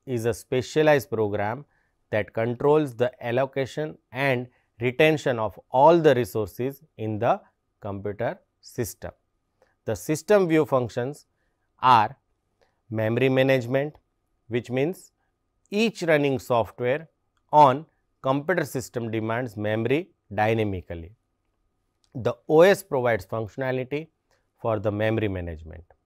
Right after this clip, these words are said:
The O S keep track, keeps track of the primary me-, memory,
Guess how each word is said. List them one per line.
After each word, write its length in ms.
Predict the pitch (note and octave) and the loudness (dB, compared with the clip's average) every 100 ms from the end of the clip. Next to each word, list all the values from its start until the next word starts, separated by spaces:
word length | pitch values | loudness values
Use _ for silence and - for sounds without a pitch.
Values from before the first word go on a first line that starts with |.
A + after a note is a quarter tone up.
| _ _ _ _ - | _ _ _ _ -8
The 220 | G#2+ C3 - | -2 -2 2
O 140 | D3 | 6
S 240 | E3+ F#3 - | 8 6 0
keep 360 | D3 C3 - | -6 -6 -6
track, 300 | - A#2 G#2+ _ _ _ - | -4 -2 -4 _ _ _ -2
keeps 320 | D3+ - - | -2 -2 -8
track 300 | B2 A#2 - | -2 -2 0
of 220 | A#2 A#2+ _ | -4 -4 _
the 140 | A2+ G#2+ | -6 -6
primary 500 | - A2+ A#2 B2+ C3 | -2 0 2 2 2
me-, 300 | B2+ B2 - | 0 -2 -4
memory, 480 | B2 B2 B2 D#3+ | -6 -4 -4 -6